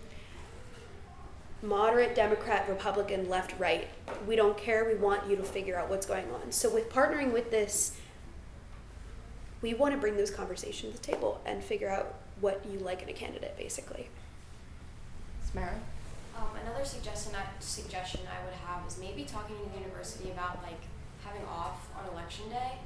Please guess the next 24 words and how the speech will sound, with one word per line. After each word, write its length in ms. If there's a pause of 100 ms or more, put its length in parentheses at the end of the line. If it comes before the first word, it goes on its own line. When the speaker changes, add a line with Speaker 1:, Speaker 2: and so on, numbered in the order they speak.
(460)
Speaker 3:
Um, 320
maybe 380 (160)
being 320
able 220
to 80
have 560
that, 380 (540)
um, 200 (120)
opportunity 840 (340)
and 280
give 160
students 480
that 180
opportunity 640
to 120
go 220
out 260
and 100
actually 340 (100)
have 220
the 60 (100)
time 440
to 120 (160)
vote, 220